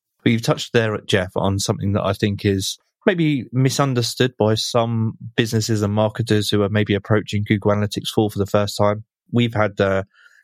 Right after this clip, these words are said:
clients and prospects question the extent of implementation, like, how difficult is it to implement Google Analytics four? And for example, what you've just said there about the integration and seamlessness of reporting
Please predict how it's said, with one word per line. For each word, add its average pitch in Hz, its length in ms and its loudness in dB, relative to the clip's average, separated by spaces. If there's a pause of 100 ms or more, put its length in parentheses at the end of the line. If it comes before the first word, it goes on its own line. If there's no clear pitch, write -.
clients 117 400 0
and 104 120 -4
prospects - 540 -2
question 104 680 -4 (720)
the 110 200 4
extent - 720 -2 (120)
of 104 440 2 (120)
implementation, 110 720 0
like, 95 240 -4
how 110 260 -2
difficult 101 580 0
is 107 160 2
it 92 160 -2 (160)
to 104 180 -2
implement 101 500 -2
Google 98 280 2
Analytics 95 460 -4 (100)
four? 95 260 0 (260)
And 110 140 0
for 147 140 2
example, 120 600 0 (200)
what 117 200 2
you've 101 120 -2
just - 180 0
said 107 180 0
there 98 160 2
about 92 220 -2
the 98 180 -8
integration 101 840 0
and 98 200 -2
seamlessness 98 680 -2
of 95 120 -4
reporting 98 640 -2